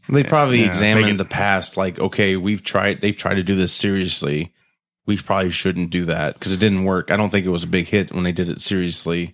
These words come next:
Speaker 2: Well, I think they were okay. It's just that they're like, "Well, what's a new way we can," you
Speaker 1: Yeah.
Speaker 2: know, and what's the trend right now? Well, you know, we've got these,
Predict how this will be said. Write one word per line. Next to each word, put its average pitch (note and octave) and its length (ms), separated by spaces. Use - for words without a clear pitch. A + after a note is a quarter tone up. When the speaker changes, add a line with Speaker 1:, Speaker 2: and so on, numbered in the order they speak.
Speaker 2:
Well, E3+ 220
I F3+ 80
think G#3+ 220
they C#3 80
were A2 140
okay. A2+ 340
It's G2+ 120
just - 220
that G2 240
they're G2+ 240
like, F#2+ 260
"Well, A2+ 160
what's A#2 180
a - 20
new G2+ 160
way F#2+ 160
we F2+ 100
can," F2 200
you E3 140
Speaker 1:
Yeah. A#2+ 100
Speaker 2:
know, F2+ 160
and A2+ 180
what's C3 200
the A#2 100
trend G#2 300
right F#2 140
now? F2+ 240
Well, G#2 360
you F#2+ 100
know, F#2 160
we've F#2 320
got E2+ 220
these, F2 240